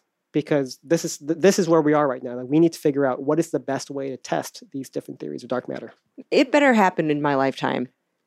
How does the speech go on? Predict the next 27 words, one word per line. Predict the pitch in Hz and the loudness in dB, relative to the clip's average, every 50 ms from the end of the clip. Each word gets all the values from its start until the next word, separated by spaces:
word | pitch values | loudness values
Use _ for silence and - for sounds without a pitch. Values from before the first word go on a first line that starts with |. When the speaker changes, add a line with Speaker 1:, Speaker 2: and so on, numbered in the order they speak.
| _ _ _ _ _ _ _ _ _ _ _ | _ _ _ _ _ _ _ _ _ _ _
Speaker 2:
I | 180 185 | 2 4
mean, | 185 175 | 4 4
I'm | 175 175 | 4 2
sure | 165 - 214 196 | 4 4 4 4
you | 185 180 165 | 4 4 2
think | - - 180 156 - | 2 2 0 2 4
the | - 160 - _ _ _ _ - | 0 0 0 _ _ _ _ -2
same | - 175 160 151 143 | 2 4 4 4 4
thing, | - 165 151 143 135 | 4 4 4 4 4
given | 170 160 143 143 139 | 2 2 2 2 2
that | 147 135 123 - - 147 | 0 0 -2 -8 -2 2
this | 160 156 - - | 2 2 4 2
is | 156 147 151 | 0 2 4
your | 143 139 | 4 4
life's | 131 127 139 - - - | 4 2 2 0 -2 0
work. | 143 - - - 180 | 2 2 2 4 4
Speaker 1:
Yes, | 165 185 175 160 - - - - | 6 6 6 4 2 -2 0 2
yes, | 185 170 196 202 180 160 - - | 4 6 6 6 4 2 2 4
yeah. | 190 208 208 165 160 | 4 6 6 6 4
And, | 170 240 | 4 6
and, | 247 196 185 180 - - - - | 6 6 4 2 -2 -8 -4 2
and | - 190 | 6 6
in | 208 208 | 8 8
fact, | - 226 - - | 6 4 6 6
this | 185 196 - | 4 4 4
is, | 240 - - - _ _ _ - - - _ _ _ | 2 2 0 -8 _ _ _ -20 -20 -20 _ _ _
f-, | - | -20